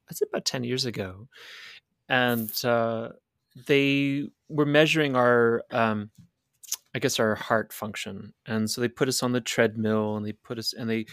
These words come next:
they had us wear these heart monitors while we practiced and all that. It was interesting. And then they, they did a, um, a body fat,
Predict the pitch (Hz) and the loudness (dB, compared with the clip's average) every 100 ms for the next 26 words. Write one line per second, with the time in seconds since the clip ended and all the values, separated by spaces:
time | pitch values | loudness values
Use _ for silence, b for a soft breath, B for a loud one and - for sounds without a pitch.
0 | B B B B 131 117 123 123 - 123 | B B B B -2 0 2 0 -2 2
1 | 120 117 113 113 110 - 123 117 110 110 | 4 6 4 0 -4 0 0 0 0 0
2 | 104 107 107 107 110 - 110 - 113 - | -2 -4 -6 -8 -6 -4 -4 -4 -6 -6
3 | 113 104 101 117 - 156 127 151 - 139 | -6 -6 -6 -6 -8 -4 -4 -4 -6 -4
4 | 131 117 127 131 131 - 131 165 180 151 | 0 0 0 0 -2 -6 -6 -2 -2 0
5 | 127 113 110 - _ _ _ _ - 110 | 2 2 -2 -10 _ _ _ _ -14 -4
6 | 143 165 202 175 113 107 | 2 4 2 -2 -2 -2